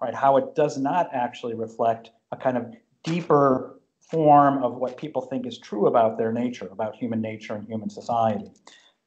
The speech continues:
And so one of the ways in which you could say that's true is the more we become the kind of figure imagined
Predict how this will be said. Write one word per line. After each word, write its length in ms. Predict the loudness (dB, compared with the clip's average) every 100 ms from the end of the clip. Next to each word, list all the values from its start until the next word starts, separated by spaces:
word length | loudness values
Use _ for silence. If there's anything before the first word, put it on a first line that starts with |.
| -8
And 100 | -8 2
so 160 | 4
one 180 | 6 8
of 60 | 8
the 80 |
ways 220 | 8 6 4
in 60 |
which 120 | 0
you 80 | -4
could 100 | -6
say 140 | -4 -2
that's 240 | -2 -4
true 580 | -10 0 4 4 2 -2
is 360 | -2 0 -2 -6 _ _ -8
the 100 | -4
more 500 | -4 -2 4 6 6
we 120 | 4
become 840 | -4 -8 -2 0 2 0 -4 -10 -14 -10
the 80 |
kind 440 | -8 -6 -4 0 0
of 140 | -2
figure 520 | -4 -2 0 0 0
imagined 720 | -2 0 4 2 2 -2 -4